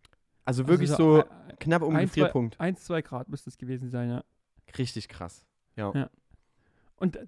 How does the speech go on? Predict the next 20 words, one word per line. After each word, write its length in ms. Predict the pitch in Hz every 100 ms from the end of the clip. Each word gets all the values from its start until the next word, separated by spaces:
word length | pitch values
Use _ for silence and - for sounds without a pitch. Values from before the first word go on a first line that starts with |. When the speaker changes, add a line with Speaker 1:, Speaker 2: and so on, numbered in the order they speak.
| -
Speaker 2:
du 80 | 180
hast 180 | 185
da 100 | 196
auch, 240 | - 170 - -
auch 340 | - - 170
wenn 100 | 180
du 60 | 190
da 100 | 170
in 100 | 165
der 80 | 151
Spalte 360 | - 147 180
liegst 260 | 170 175 -
und 240 | 160 - - _ -
alle 160 | 165
so 80 | 156
zusammen 220 | 143 156
liegst, 180 | 160 -
du 40 | 147
hast 180 | 147
da 120 | 147